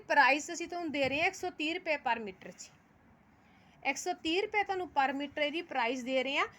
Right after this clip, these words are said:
ਸਾਢੇ ਛੇ ਸੌ ਦਾ ਪੂਰਾ ਕੰਪਲੀਟ ਸੂਟ ਬਣੂਗਾ, ਠੀਕ ਹੈ ਜੀ,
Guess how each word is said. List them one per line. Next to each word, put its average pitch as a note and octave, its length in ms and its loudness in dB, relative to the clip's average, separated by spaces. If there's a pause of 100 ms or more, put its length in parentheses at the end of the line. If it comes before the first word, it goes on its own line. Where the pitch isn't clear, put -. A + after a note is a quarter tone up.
(140)
ਸਾਢੇ D#4+ 400 0
ਛੇ E4+ 180 -2
ਸੌ D#4+ 160 -6
ਦਾ D4 160 -2
ਪੂਰਾ C#4 280 -2
ਕੰਪਲੀਟ C4+ 440 -8
ਸੂਟ C4 260 -10
ਬਣੂਗਾ, G#3+ 400 -4 (640)
ਠੀਕ C4 220 -12
ਹੈ D4+ 60 -6
ਜੀ, F4+ 140 0